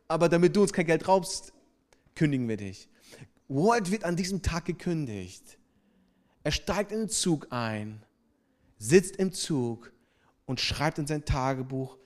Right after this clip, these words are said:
folgenden Satz. Mein Chef hat mir alles genommen, was ich besaß. Aber eines können sie mir nicht nehmen, meine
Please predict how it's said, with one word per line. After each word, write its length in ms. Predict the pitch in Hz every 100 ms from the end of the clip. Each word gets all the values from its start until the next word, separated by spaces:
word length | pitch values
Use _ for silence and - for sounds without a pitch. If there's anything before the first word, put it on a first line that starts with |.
| _
folgenden 480 | _ - 120 120 120
Satz. 460 | 110 101 98 - - _ _ _ _ _ _ _ _ _ _ _ _ - - -
Mein 160 | 131 135
Chef 440 | - 208 208 - - - -
hat 160 | 143
mir 160 | 147 147
alles 400 | 143 156 185 180
genommen, 680 | - 180 151 123 113 107 110 110 _ _ _
was 200 | 123 120
ich 140 | 135 -
besaß. 640 | 127 123 110 98 95 - _ _ _ _ _ -
Aber 320 | 120 120 - 151
eines 680 | 165 190 208 214 - - - _ _
können 340 | - 135 131
sie 260 | 120 131 175
mir 180 | 175 170
nicht 360 | 156 143 -
nehmen, 560 | 123 113 110 107 104 104 - _ _ _ _ _
meine 640 | 113 117 127 131 131 135